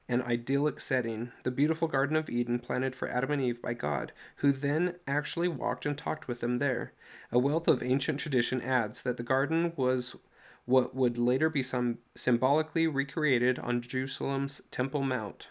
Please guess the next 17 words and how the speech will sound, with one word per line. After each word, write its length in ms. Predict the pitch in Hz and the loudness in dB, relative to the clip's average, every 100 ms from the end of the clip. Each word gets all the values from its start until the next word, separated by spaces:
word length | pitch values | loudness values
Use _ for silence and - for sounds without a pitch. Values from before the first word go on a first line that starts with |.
| - | -8
Zion, 480 | - 131 107 - - _ - - - | -4 -2 -4 -8 -10 _ -20 -20 -10
a 80 | 123 | -6
place 300 | - 151 - | 0 0 0
of 80 | 143 | -2
supreme 380 | 131 - 147 | -2 0 0
holiness, 560 | 156 127 123 113 110 - | 0 -2 -2 -2 -4 -6
beauty, 320 | 135 143 151 | -4 -2 0
and 100 | 147 | -2
perfection, 640 | 147 143 127 - 123 123 - - - - - - | -4 -4 -4 -4 -4 -4 -6 -18 -20 -20 -20 -4
a 80 | 135 | 0
venue 340 | 131 160 180 | 4 6 8
where 180 | 180 143 | 6 4
gods 500 | 123 139 147 160 - | 2 2 4 2 -4
and 220 | - 127 | -4 -2
human 360 | 127 135 147 156 | 0 2 2 2
beings 280 | 131 131 135 | 2 0 0
associate. 640 | 131 123 120 - 120 123 | -2 0 -2 -2 -4 -4